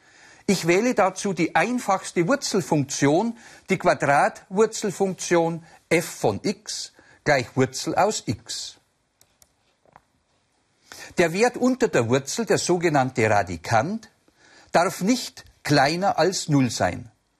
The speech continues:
Das wissen Sie ja bereits. Über die Potenzschreibweise kann man statt Wurzel aus x auch x hoch ein halb schreiben. Und jetzt haben wir eine Potenzschreibweise und können unsere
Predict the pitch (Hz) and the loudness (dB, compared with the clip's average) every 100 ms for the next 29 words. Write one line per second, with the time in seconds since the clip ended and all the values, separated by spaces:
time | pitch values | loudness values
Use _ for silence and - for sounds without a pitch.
0 | _ 202 - 147 - 117 - 98 85 87 | _ -2 0 -2 -2 -6 -2 0 0 -2
1 | 87 - - - - _ _ _ _ _ | -4 -8 -12 -18 -18 _ _ _ _ _
2 | _ - - - 214 185 160 127 110 - | _ -20 -8 0 4 4 2 -2 -4 0
3 | 131 135 135 - 180 185 180 185 185 190 | 0 0 -4 0 2 2 2 2 2 -2
4 | 185 - _ - - 160 165 151 - 123 | -4 -6 _ -16 0 0 0 -4 0 -2
5 | - - 127 151 151 - 202 190 190 - | -2 -4 0 0 0 -4 2 2 0 -4
6 | 202 - - - - - - 170 - - | -10 -10 -14 -14 -20 -20 0 0 0 -2
7 | 226 - - - 165 170 - 196 220 151 | -2 -4 -8 0 0 0 0 0 0 0
8 | 117 95 - _ - 98 87 78 - _ | 0 -2 -12 _ -4 0 0 0 -10 _
9 | _ _ _ _ _ _ _ _ _ _ | _ _ _ _ _ _ _ _ _ _
10 | - - 95 123 269 - - - _ - | -20 -10 -2 2 2 0 -10 -12 _ -20
11 | _ 185 214 214 214 180 160 117 113 - | _ -2 0 0 0 2 0 0 -4 0
12 | 190 247 - - 208 190 175 165 156 160 | -2 -2 -6 0 2 2 2 2 0 -4
13 | 151 - - - 170 - 180 185 - 160 | -8 -12 -20 -4 -2 2 2 0 0 -2
14 | 139 131 101 | 0 0 -2